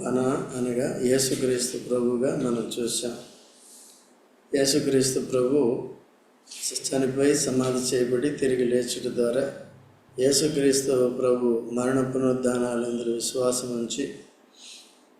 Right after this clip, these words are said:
పాపాలు ఒప్పుకున్నవారు, క్రీస్తును రక్షకుడిగా ప్రభువుగా అంగీకరించిన వారందరూ కూడా పాప క్షమాపణ పొందుతున్నారు, రక్షణ పొందుతున్నారు.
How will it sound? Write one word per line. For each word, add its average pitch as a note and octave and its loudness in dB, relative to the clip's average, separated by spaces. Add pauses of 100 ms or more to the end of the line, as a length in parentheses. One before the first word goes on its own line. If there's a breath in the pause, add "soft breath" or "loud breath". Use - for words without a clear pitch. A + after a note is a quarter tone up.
(640)
పాపాలు C3 2
ఒప్పుకున్నవారు, B2 -2
క్రీస్తును C3+ 0
రక్షకుడిగా B2+ 0
ప్రభువుగా B2+ 0
అంగీకరించిన A#2+ -2
వారందరూ B2+ 0
కూడా C3+ 0 (720)
పాప B2+ 2
క్షమాపణ C3+ 0
పొందుతున్నారు, B2 -2
రక్షణ B2 -2
పొందుతున్నారు. A#2+ -4